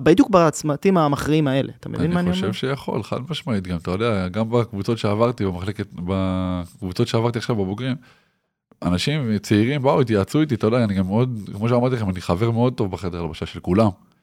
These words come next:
Speaker 2: ללא, ללא הבדל. ואני מייעץ ואני עוזר, ואני באמת חושב ש-, כמו שאתה אומר, שמנטור ודברים כאלה, זה כן משהו שיכול לדבר אליי, במיוחד אחרי כל מה שעברתי, ואני יכול לעזור להרבה, הרבה שחקנים והרבה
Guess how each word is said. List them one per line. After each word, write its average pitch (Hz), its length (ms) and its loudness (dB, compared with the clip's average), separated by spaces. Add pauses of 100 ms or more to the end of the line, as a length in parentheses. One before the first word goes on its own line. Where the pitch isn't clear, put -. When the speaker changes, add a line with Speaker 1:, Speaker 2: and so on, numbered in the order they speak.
(560)
Speaker 2:
ללא, 110 540 4
ללא 104 200 4
הבדל. 92 220 0 (880)
ואני 87 1000 0
מייעץ 95 500 2
ואני 92 200 2
עוזר, 95 440 2
ואני 90 200 -2
באמת 135 180 -6
חושב 139 380 -2
ש-, - 140 -8 (340)
כמו 120 120 -6
שאתה - 120 -6
אומר, 131 240 -4
שמנטור 110 520 -4
ודברים 104 300 -4
כאלה, - 240 -6
זה 131 100 -2
כן 190 160 -6
משהו 170 180 -6
שיכול 120 260 -2
לדבר 98 360 -2
אליי, 85 240 -6
במיוחד 101 400 -2
אחרי 117 180 -4
כל 107 100 -6
מה 98 80 -2
שעברתי, 92 600 -6
ואני 101 220 -10
יכול 131 240 -10
לעזור 117 300 -4
להרבה, 101 320 -2
הרבה 95 220 -6
שחקנים 95 520 -8
והרבה 87 240 -6